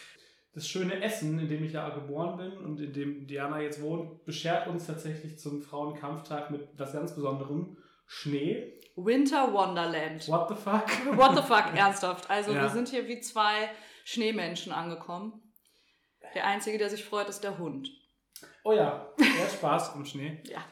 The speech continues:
Speaker 1: Hm. Wir haben sehr viel Dog-Content aktuell. Ich finde das sehr gut im Podcast. Das
Speaker 2: Das
Speaker 1: ist
Speaker 2: kann
Speaker 1: sehr
Speaker 2: ich nur
Speaker 1: schön,
Speaker 2: begrüßen.
Speaker 1: ja. Der Hund darf auch gleich, der wird auch nicht rausgeschnitten, wenn der gleich mal sich meldet.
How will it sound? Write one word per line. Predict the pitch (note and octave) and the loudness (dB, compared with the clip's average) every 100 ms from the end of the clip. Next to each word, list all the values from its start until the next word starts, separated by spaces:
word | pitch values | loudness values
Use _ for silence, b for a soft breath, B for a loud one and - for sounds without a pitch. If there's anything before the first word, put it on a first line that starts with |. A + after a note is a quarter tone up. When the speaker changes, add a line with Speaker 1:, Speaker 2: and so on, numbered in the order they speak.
| _ - | _ -10
Speaker 1:
Hm. | C#3 A#2 A#2+ - _ _ _ B B B B | -8 -10 -16 -20 _ _ _ B B B B
Wir | D3+ | 0
haben | E3+ D#3+ | 2 2
sehr | F3 | 0
viel | - D3+ | -2 -2
Dog-Content | D3+ D3 - A#2+ A#2 A#2 A#2+ | 2 2 0 -8 -8 -12 -14
aktuell. | A#2+ - - B2 | -14 -12 -10 -10
Ich | B2 | -10
finde | C3+ C3 | -10 -12
das | A#2+ | -12
sehr | A#2+ | -12
gut | A#2 A#2 A#2 | -10 -12 -14
im | - | -18
Podcast. | A#2 - A#2 - | -20 -18 -18 -18
Das | A#2 - | -14 -6
Speaker 2:
Das | F#3+ | -4
Speaker 1:
ist | A#3+ | 2
Speaker 2:
kann | G#3 | 2
Speaker 1:
sehr | G3+ | 2
Speaker 2:
ich | G#3 | -2
nur | F#3+ | -4
Speaker 1:
schön, | |
Speaker 2:
begrüßen. | F3 F3 E3 E3 | -6 -6 -8 -10
Speaker 1:
ja. | - B B B B B - | -16 B B B B B -8
Der | C#3+ | -4
Hund | - E3 | -2 0
darf | D#3 D#3 | -2 -2
auch | C#3+ | -6
gleich, | C#3+ - | -8 -6
der | D3 | -8
wird | D#3 | -8
auch | C#3 | -8
nicht | D#3 C#3 | -8 -8
rausgeschnitten, | C3+ B2+ A2+ A#2 A#2+ A#2 | -10 -10 -14 -16 -16 -18
wenn | A#2 | -16
der | A#2 | -16
gleich | A#2+ A#2 | -16 -16
mal | A#2 | -16
sich | A2+ A2+ | -16 -16
meldet. | A2+ A2 | -14 -14